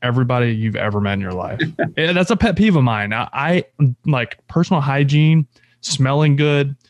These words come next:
Speaker 1: teeth. I just wanna be clean. That's one of my, like, O C D, like, I have to be, smell good. If I smell bad at all, I'm not leaving the house.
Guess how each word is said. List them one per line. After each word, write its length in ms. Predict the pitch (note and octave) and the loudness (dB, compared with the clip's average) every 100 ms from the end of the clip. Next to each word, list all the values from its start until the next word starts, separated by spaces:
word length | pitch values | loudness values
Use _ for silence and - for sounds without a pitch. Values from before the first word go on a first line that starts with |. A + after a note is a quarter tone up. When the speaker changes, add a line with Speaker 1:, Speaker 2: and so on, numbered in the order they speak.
| _ _ | _ _
Speaker 1:
teeth. 560 | - D#3+ D#3+ D#3 - - _ _ _ _ _ _ B2+ | -4 2 4 2 -2 -10 _ _ _ _ _ _ -4
I 120 | D#3 | -2
just 220 | F#3+ - | -2 0
wanna 240 | E3+ D#3+ | 2 2
be 160 | C3 B2+ | 2 0
clean. 440 | - B2+ A#2 G2 F#2+ | 0 -2 0 -2 -4
That's 260 | A#2 - | -6 -2
one 180 | C#3+ C#3 | 0 2
of 60 | C3 | 2
my, 220 | B2 A#2+ | 2 0
like, 340 | A2+ G2+ - - | -2 -2 -6 -6
O 140 | B2+ B2 | 0 0
C 200 | - A#2 | 0 0
D, 320 | A2 G#2 G2+ | 0 -2 -4
like, 220 | F#2 F2+ _ - - | -10 -18 _ -20 -10
I 80 | A#2+ | -8
have 300 | G#2 G#2+ G#2 | -6 -8 -8
to 60 | G#2 | -10
be, 120 | A2 | -6
smell 340 | - C#3+ B2 | -2 0 0
good. 180 | G#2+ F#2 | -2 -4
If 180 | G2+ C3 | -4 -2
I 100 | C#3 | -2
smell 320 | - E3+ D#3+ | 0 0 0
bad 260 | C3 B2+ B2+ | -2 -2 -2
at 100 | A#2+ | 0
all, 400 | A2+ B2 C#3+ _ _ _ _ _ _ | 0 0 -2 _ _ _ _ _ _
I'm 100 | B2+ | -2
not 140 | B2 A#2 | 0 0
leaving 200 | A2 G2+ | -2 -6
the 60 | |
house. 340 | G2 F2+ A2 | -10 -12 -14